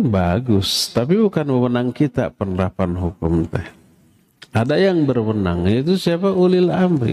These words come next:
Ulil amri pun menetapkan semua hukuman melalui mekanisme, ya enggak?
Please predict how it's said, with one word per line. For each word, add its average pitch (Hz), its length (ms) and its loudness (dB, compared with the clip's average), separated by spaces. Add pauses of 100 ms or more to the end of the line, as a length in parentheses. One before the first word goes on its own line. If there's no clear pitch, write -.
Ulil 143 240 2
amri 160 240 2
pun 214 240 0
menetapkan 190 640 0
semua 170 400 2
hukuman 180 400 2 (560)
melalui 156 400 2
mekanisme, 160 960 2
ya 131 240 0
enggak? 123 320 -2